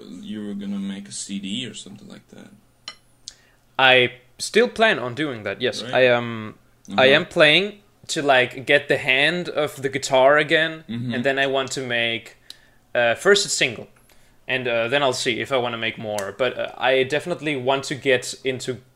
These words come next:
Speaker 2: the whole playing guitar thing because I used to really like it, but I, uh,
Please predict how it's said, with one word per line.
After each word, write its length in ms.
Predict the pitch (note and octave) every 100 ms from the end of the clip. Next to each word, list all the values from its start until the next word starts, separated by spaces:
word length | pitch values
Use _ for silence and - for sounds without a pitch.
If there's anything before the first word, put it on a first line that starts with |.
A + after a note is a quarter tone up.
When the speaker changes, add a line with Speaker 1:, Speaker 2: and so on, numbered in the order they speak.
| _ _ _ _ -
Speaker 2:
the 140 | B2 B2+
whole 240 | B2+ A2+
playing 260 | - C#3 C3
guitar 380 | A#2+ A#2+ A2 A2
thing 340 | - G#2+ G2+ _ _ _
because 260 | C#3 D#3 D#3
I 100 | C#3+
used 320 | C3 E3 -
to 80 | C#3+
really 240 | B2 A#2
like 200 | G#2+ G#2+
it, 140 | G#2 -
but 120 | A#2
I, 340 | A2+ A2 G#2+
uh, 100 | G2+